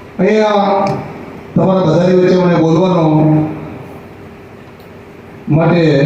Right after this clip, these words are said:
જે મોકો મળ્યો છે, મને જે બોલવાની તક મળી છે, એ માટે ભણાવનાર અને મને સક્ષમ બનાવનાર મારા માતા પિતા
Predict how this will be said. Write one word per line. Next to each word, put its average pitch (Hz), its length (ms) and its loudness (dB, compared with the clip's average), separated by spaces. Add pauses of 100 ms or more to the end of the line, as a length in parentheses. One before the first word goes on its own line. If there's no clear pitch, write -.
(880)
જે 147 120 2
મોકો 156 360 4
મળ્યો 170 260 2
છે, 147 440 2 (1080)
મને 190 200 4
જે 202 120 4
બોલવાની 190 340 4
તક 190 320 2
મળી 175 200 2
છે, 160 200 4
એ 185 140 4
માટે 180 240 2
ભણાવનાર 165 540 2 (1300)
અને 185 120 2
મને 196 180 2
સક્ષમ 214 380 2
બનાવનાર 156 680 0 (640)
મારા 156 680 2 (280)
માતા 160 360 2
પિતા 160 240 2